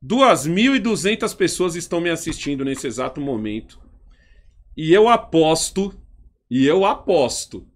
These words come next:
eu caso dez reais aqui, que não tem cem pessoas aqui que recebem seis pau e meio. Nem mais do que isso, é óbvio, né? Nem seis e meio, nem mais do que isso.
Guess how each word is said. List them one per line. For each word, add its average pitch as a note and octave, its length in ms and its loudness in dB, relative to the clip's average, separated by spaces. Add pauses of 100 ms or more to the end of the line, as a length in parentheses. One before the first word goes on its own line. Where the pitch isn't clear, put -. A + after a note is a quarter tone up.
eu B2 140 -6 (200)
caso G#3 300 2
dez A3+ 320 2
reais F#3 340 2
aqui, C#3 380 -8 (400)
que E3+ 140 -2
não G3+ 120 0
tem G3+ 220 -2
cem A3 260 0
pessoas F#3+ 520 0
aqui E3 240 -4
que F3 100 -8
recebem D#3 460 -4
seis C#3 260 -8
pau C3 240 -4
e A#2+ 60 -6
meio. F#2 320 -12 (920)
Nem E3 220 0
mais F#3 260 0
do G3 80 -6
que A#3 140 -6
isso, C3+ 260 -4
é A2+ 60 -2
óbvio, A2 340 -6
né? G#2 200 -12 (320)
Nem C#3+ 160 -2
seis F3+ 260 -2
e D#3+ 80 -2
meio, D#3 240 2
nem F3+ 180 -2
mais F3 260 -4
do E3+ 100 -8
que G3 120 -8
isso. A#2+ 360 -6